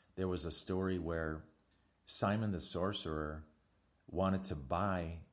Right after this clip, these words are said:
the power of the Holy Spirit with money. And Peter rebuked him and said,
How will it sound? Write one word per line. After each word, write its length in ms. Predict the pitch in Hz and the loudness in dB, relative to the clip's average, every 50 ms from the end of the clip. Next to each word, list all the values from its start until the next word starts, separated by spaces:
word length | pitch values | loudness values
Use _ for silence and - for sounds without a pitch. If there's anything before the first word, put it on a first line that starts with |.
| _ _ _ - | _ _ _ -10
the 80 | - 76 | -10 -8
power 380 | 73 - - 98 92 95 90 87 | -8 -4 0 0 2 2 2 2
of 80 | 80 | 0
the 80 | 80 80 | -2 -4
Holy 320 | 76 92 87 82 82 78 | -4 -4 -6 -4 -4 -4
Spirit 500 | - - - - 87 85 78 76 73 - - - _ _ _ _ _ | -4 -4 -2 -2 -2 -2 -2 -2 -4 -8 -12 -18 _ _ _ _ _
with 200 | - 85 85 71 | -6 -4 -4 -2
money. 380 | 85 101 107 107 90 69 65 65 - - - _ _ _ _ _ _ _ _ - | 0 0 0 0 -2 -4 -6 -10 -14 -18 -20 _ _ _ _ _ _ _ _ -8
And 180 | 87 85 - | -6 -6 -6
Peter 260 | - - 147 143 135 | -2 -2 0 0 0
rebuked 480 | 95 80 76 69 73 95 135 147 139 - | 0 0 -2 -2 0 0 0 0 -2 -4
him 260 | - 67 64 62 62 - _ _ _ _ _ _ _ - | -6 -6 -6 -8 -10 -14 _ _ _ _ _ _ _ -8
and 160 | 78 85 85 | -6 -2 2
said, 400 | - - 92 90 87 80 - | 2 2 2 2 0 -2 -6